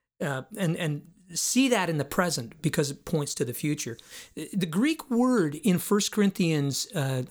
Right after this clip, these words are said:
um, eleven, uh, that says remembrance, you know, around the table,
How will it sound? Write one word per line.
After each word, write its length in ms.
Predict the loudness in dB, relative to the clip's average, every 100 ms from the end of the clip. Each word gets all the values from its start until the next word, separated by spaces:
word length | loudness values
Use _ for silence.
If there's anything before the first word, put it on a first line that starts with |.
| -4
um, 320 | -2 -2 -4 -10 _ _ _ -8
eleven, 680 | -2 0 0 0 -4 -4 -8 -14 _ _ _
uh, 280 | -6 -4 -6 -6
that 460 | -8 -4 -4 -4 -6 -4
says 220 | -2 0
remembrance, 840 | 0 0 0 0 2 0 -2 -4
you 100 | 0
know, 160 | 0 2
around 240 | 2 0 -2
the 60 |
table, 420 | -2 -2 -2 -4